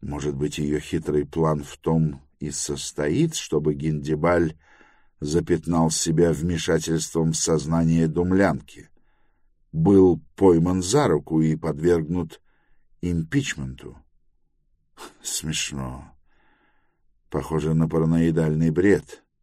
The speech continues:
Кто заметит? Совсем ничтожное вмешательство, чуть-чуть видоизменить направление мыслей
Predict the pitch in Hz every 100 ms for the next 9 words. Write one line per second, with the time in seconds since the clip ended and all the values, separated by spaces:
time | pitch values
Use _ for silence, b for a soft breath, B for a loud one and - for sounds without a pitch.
0 | _ _ _ _ _ _ _ _ _ _
1 | _ _ - - 95 76 78 87 101 -
2 | 69 - _ _ _ _ _ _ _ _
3 | _ _ _ _ _ _ _ - 71 -
4 | 82 85 80 - 87 78 82 80 78 80
5 | - - 80 82 92 87 - 98 92 -
6 | _ _ _ _ _ _ _ - 82 78
7 | - 107 101 - 80 80 80 80 73 80
8 | 85 85 82 82 82 78 78 80 78 76
9 | 73 69 73 71 - 85 95 101